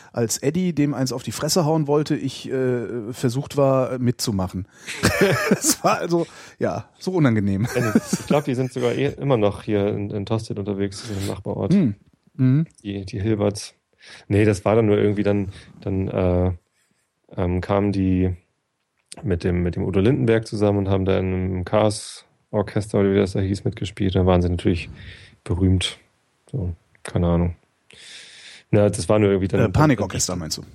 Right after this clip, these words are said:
Speaker 2: Panikorchester, genau. Und
Speaker 1: Mhm.
Speaker 2: dann, äh, dann lief das im Fernsehen mit Popstars und Lukas Hilbert, äh, und dann, dann habe ich tatsächlich eine S M S von meinem Bruder bekommen.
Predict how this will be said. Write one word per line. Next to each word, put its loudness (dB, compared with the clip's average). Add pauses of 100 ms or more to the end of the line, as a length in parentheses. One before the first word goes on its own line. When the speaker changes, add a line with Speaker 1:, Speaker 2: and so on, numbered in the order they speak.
(140)
Speaker 2:
Panikorchester, -2
genau. 0
Und 0
Speaker 1:
Mhm. 0
Speaker 2:
dann, -4
äh, 0 (400)
dann -4
lief 0
das 0
im -2
Fernsehen 2
mit -2
Popstars 0
und -4
Lukas -6
Hilbert, 0
äh, -2
und -2
dann, 0
dann -2
habe 0
ich -4
tatsächlich 2
eine 4
S 0
M 0
S 0
von 2
meinem 4
Bruder 2
bekommen. 0